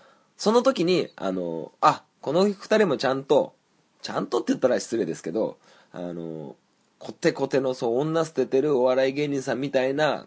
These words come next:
感じじゃなくって、なんかこう、ふ-、普通の、普通の方なんだなっていうふうに思いました。なんか、なんて言ったらいいのかな。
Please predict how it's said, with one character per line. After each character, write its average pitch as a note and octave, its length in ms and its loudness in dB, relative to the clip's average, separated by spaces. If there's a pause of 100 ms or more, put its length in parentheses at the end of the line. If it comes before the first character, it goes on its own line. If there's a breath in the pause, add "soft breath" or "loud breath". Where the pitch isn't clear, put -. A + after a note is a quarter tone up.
感 B2+ 220 -4
じ B2 60 -8
じ C3 100 0
ゃ - 20 0
な C3+ 160 0
く C3+ 140 -2
っ - 20 -10
て、 - 440 -4 (1300 soft breath)
な A#2 120 0
ん A2 40 -4
か - 80 -8
こ D2+ 340 -4 (1200)
う、 C3+ 120 0
ふ-、 - 40 -8 (140)
普 - 140 -12
通 F3+ 260 2
の、 F#3 320 2 (800)
普 - 140 -20
通 E3+ 240 2
の F#3 180 0
方 E3+ 300 2
な B2+ 100 -2
ん D2+ 80 -10
だ G1+ 100 -14
な D2 120 -8
っ - 60 -12
て - 220 -20
い - 80 -16
う - 60 -16
ふ - 120 -16
う - 20 -14
に E2 100 -10
思 F#2+ 160 -4
い G#2 60 -2
ま A#2 140 -2
し - 120 2
た。 A2 180 -8
な D2+ 120 -12
ん F#2+ 40 -10
か、 F#2 60 -10
な A#2 160 -4
ん F#3+ 60 -6
て - 100 -4
言 A#3 100 2
っ - 40 -12
た - 80 0
ら B2+ 60 0
い - 20 -2
い G#2 40 -2
の F2 100 -4
か E2 100 -10
な。 D2 160 -12